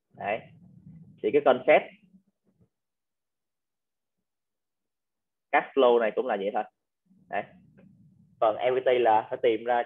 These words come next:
cái present value này. Đó chính là cái estimated, ờ, intri-, intrinsic value, cái giá trị nội tại của doanh nghiệp. Khi mà tính theo cái dòng tiền là dividend discount model. Đấy.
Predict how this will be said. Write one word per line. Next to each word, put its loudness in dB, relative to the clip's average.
cái -6
present 0
value 0
này. -6
Đó -6
chính -8
là -2
cái -6
estimated, -8
ờ, -2
intri-, -8
intrinsic -6
value, 2
cái -4
giá -2
trị -6
nội -6
tại -10
của -6
doanh -10
nghiệp. -12
Khi 0
mà -2
tính -4
theo -2
cái 0
dòng -2
tiền -2
là -6
dividend 0
discount -4
model. -4
Đấy. -8